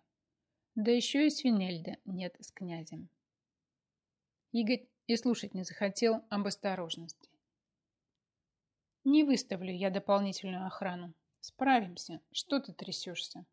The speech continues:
Это недостойно воина. Сам царь не собирается нападать, а с частью его войска разделаюсь так, что долго помнить будут». Любомир с тоской подумал,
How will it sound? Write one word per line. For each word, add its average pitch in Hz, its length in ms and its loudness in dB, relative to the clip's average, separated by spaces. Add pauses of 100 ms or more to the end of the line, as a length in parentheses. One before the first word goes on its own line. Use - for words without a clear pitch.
(600)
Это 240 440 0
недостойно 202 720 -2
воина. 185 500 -4 (1080)
Сам 262 400 0
царь 220 400 -2
не 214 100 -2
собирается 226 720 0
нападать, 180 580 -12 (680)
а 220 100 0
с - 100 -8
частью 302 500 2
его 190 280 -2
войска 180 520 -6 (420)
разделаюсь 214 680 0
так, 254 380 0
что - 240 0
долго 190 400 2
помнить 180 480 -8
будут». 165 360 -16 (1800)
Любомир 196 560 0
с - 20 -10
тоской 196 380 -4
подумал, 196 560 0